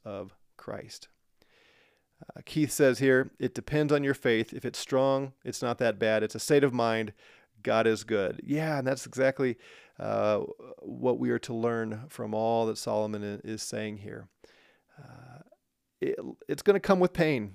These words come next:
It's gonna come with suffering. The time for mourning, remember we saw that in chapter three. Uh, there's time for everything under the sun, and, uh,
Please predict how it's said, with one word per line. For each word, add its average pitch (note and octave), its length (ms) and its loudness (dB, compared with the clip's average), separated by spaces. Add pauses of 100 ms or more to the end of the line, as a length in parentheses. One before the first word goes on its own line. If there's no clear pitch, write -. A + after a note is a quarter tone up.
(100)
It's - 100 -20
gonna D3+ 140 -2
come D#3+ 160 0
with C#3+ 100 0
suffering. A2 600 0
The A2 440 -8
time C#3 520 0
for D3 140 0
mourning, C#3+ 360 2
remember B2 180 -2
we C3 60 2
saw C3+ 240 4
that C3 140 4
in C3 100 0
chapter C3 300 0
three. A#2+ 340 -2 (580)
Uh, - 120 -12
there's A2 180 -8
time B2 200 -4
for - 160 -2
everything C3+ 340 2
under C3 140 2
the B2 80 -2
sun, C#3+ 300 0
and, F#2+ 240 -4 (260)
uh, C2+ 440 -12